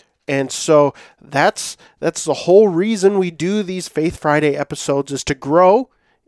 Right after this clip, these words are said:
in faith, to be able to, to get God's word into our lives, a lot of, a lot of you guys that listen run lawn care businesses,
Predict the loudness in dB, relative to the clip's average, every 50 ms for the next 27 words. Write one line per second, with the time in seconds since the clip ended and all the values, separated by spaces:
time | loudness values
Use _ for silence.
0 | _ _ -6 -6 -6 -4 -4 -2 -2 -2 -2 -6 -10 _ _ _ _ _ _ -20
1 | -20 _ _ _ -12 -6 -2 0 2 2 2 0 -2 -2 -2 -2 -2 -2 -2 -6
2 | _ _ _ _ _ _ _ -6 -2 -2 0 0 -2 -4 -6 _ _ _ _ _
3 | _ _ _ _ _ _ -6 -6 -6 -2 -2 0 2 2 2 0 -2 -2 0 2
4 | 2 0 0 -2 -6 -6 -6 -6 -6 -2 0 2 4 4 4 2 2 0 -2 -4
5 | -6 -8 -10 -16 -18 _ _ _ _ _ -20 -20 _ _ _ _ _ _ _ _
6 | _ -2 0 2 2 4 4 4 2 2 0 -6 -20 _ -8 -4 -2 0 0 2
7 | 0 0 -2 -4 -2 0 2 2 2 0 -2 -6 -4 -2 -2 -2 -2 0 -2 -2
8 | -2 -4 -8 _ _ _ _ _ _ _ _ -8 -2 0 2 2 2 0 -4 -10
9 | _ _ _ _ _ _ -4 0 2 2 2 2 0 -2 -2 -2 -2 -4 -6 -6
10 | -8 -10 -10 -8 -8 -8 -10 -10 -14